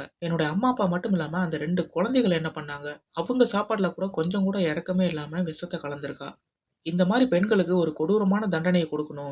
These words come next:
இந்த மாதிரி இனிமேல் யாருமே பண்ணக்கூடாதுன்னு" சொல்லிட்டு வேதனையா பேட்டிகள்ல சொல்லியிருக்காரு.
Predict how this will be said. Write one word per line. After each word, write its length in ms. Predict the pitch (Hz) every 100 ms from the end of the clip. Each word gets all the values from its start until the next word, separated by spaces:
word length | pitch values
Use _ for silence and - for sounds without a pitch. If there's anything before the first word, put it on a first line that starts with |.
| 139
இந்த 200 | 147 185
மாதிரி 220 | 185 220
இனிமேல் 280 | 196 170 185
யாருமே 360 | 160 160 170 185
பண்ணக்கூடாதுன்னு" 680 | 151 160 180 156 156 175
சொல்லிட்டு 280 | 160 139 165 180
வேதனையா 460 | 147 175 180 165
பேட்டிகள்ல 460 | 170 156 156 151 156
சொல்லியிருக்காரு. 560 | 151 147 139 139 135